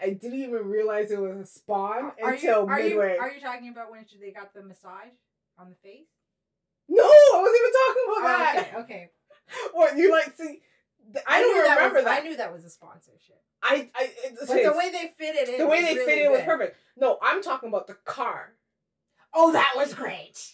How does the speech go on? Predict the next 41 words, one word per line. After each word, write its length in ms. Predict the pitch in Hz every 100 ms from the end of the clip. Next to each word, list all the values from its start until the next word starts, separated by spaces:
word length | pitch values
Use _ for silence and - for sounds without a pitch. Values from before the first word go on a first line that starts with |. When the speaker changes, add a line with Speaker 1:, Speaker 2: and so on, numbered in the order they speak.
| - 370
Speaker 1:
It 40 |
was, 400 | 381 370 381 359 - _ _ _
it 220 | 311 349 349
was 320 | 370 370 - 262
great. 460 | 240 494 480 196 -
Speaker 2:
See, 80 | 320
Speaker 1:
It 60 |
Speaker 2:
I 60 | 339
Speaker 1:
was, 60 | 339
Speaker 2:
even 140 | 440
forgot 380 | 294 269 254 330
about 260 | - - -
that. 200 | 139 - - -
Speaker 1:
<laughs> 240 | - - 302
it 140 | 359
was, 140 | 381 302
and 120 | 311
it 160 | 294 -
happened 420 | 1077 1077 262 247
twice. 380 | - 294 202 147 _
They 120 | 247
did 220 | 285 262 254
the 80 |
car 340 | 254 285 277 339
spawn 460 | - 240 220 220 214 _
twice. 340 | 196 208 147 - _
Speaker 2:
Yeah. 180 | 180 175 - _ _
Speaker 1:
It 160 | 254 277
was, 260 | 262 240 - _ _ _ _ _ 220
it 120 | 254
was 140 | -
in 80 | 262
a 40 |
Speaker 2:
"I 20 | 240
Speaker 1:
scene. 340 | - 302 302 302 302
Speaker 2:
left 20 |
my 100 | 311
keys 300 | 294 302 285
in 120 | 285 269
the 60 |
car." 200 | 262 294